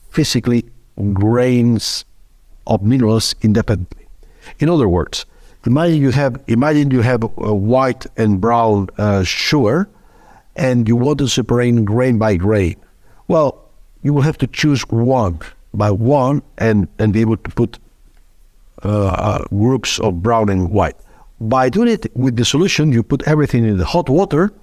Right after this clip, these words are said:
everything gets dissolved, and then if there was a way to, to separate by,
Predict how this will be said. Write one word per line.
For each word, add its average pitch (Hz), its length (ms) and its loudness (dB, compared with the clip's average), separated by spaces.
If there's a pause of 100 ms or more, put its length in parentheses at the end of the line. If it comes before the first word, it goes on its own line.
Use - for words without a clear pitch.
(580)
everything 147 420 2
gets 120 260 -2
dissolved, 156 640 0 (340)
and 120 200 0
then 127 280 0 (140)
if 110 120 -2
there 120 160 0
was 139 260 0
a 113 60 0
way 113 240 2
to, 104 300 0
to 104 180 0
separate 107 580 -2
by, 98 340 0